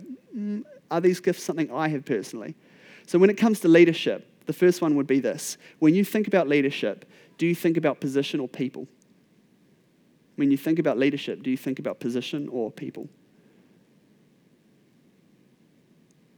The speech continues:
Because remember, the spiritual gift of leadership is about seeing people flourish, become who they're meant to be. You, do you know you're meant to be somebody? Not, and it's not necessarily who you think you should be either.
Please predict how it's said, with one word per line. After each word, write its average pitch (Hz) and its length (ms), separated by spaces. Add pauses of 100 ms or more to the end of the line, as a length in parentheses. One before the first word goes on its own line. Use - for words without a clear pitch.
(540)
Because 147 220
remember, 143 300
the 127 100
spiritual 156 320
gift 135 260
of 117 220
leadership 143 400
is 120 120
about 120 260
seeing 135 240
people 127 200
flourish, - 480
become - 300
who 131 160
they're 113 140
meant 120 220
to - 60
be. 101 300 (960)
You, 151 160
do 165 160
you 190 80
know 226 80
you're 208 180
meant 147 280
to - 80
be 117 180
somebody? 190 500 (1160)
Not, 180 280
and 196 140
it's 196 140
not 214 140
necessarily 214 420
who 190 100
you 180 160
think 180 320
you 175 60
should 143 180
be 123 180
either. 131 320